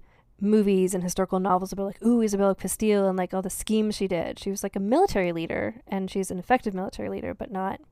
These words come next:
not the sort of person that's gonna get to the top based on what we're scoring on here on Vulgar History. So again, I'm gonna put, like,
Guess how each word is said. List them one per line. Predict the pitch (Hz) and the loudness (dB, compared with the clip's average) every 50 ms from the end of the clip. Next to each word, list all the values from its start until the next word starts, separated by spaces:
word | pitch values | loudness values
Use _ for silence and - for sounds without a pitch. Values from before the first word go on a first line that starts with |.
| _ _ _ _ _ - | _ _ _ _ _ 0
not | 233 262 262 240 | 4 4 6 6
the | 247 | 4
sort | - 233 220 | 2 0 2
of | - | 2
person | 208 196 - 196 | 0 0 0 -2
that's | 190 - | -2 -2
gonna | - 185 185 175 - - _ _ - - - - - | -2 -4 -4 -4 -8 -12 _ _ -20 -20 -20 -6 -2
get | - 208 - | 0 0 0
to | - | -2
the | 214 - | -4 0
top | - 185 185 170 - _ _ _ | 2 4 4 4 2 _ _ _
based | - 190 185 - - | 0 0 0 2 0
on | 180 175 180 | -2 0 0
what | - - - - | -2 -4 -4 -6
we're | 214 | -10
scoring | - - - 214 214 214 214 | -10 -8 -8 -8 -6 -6 -6
on | 202 233 220 226 | -6 -6 -6 -8
here | 220 - 220 214 208 208 220 - - - - - - | -8 -8 -6 -6 -6 -6 -8 -10 -16 -20 -20 -18 -14
on | 220 220 | -12 -8
Vulgar | 214 214 208 - 202 | -8 -8 -6 -6 -8
History. | - 208 208 - - - - 208 202 208 214 - - _ - - - - - | -8 -8 -8 -8 -8 -8 -6 -6 -6 -8 -8 -12 -16 _ -20 -20 -20 -14 -6
So | - 277 | 0 2
again, | 240 262 254 | 6 6 6
I'm | 254 262 | 6 6
gonna | 277 285 294 | 4 2 0
put, | - - 339 320 | -2 -4 -4 -2
like, | 320 311 - | -2 -4 -4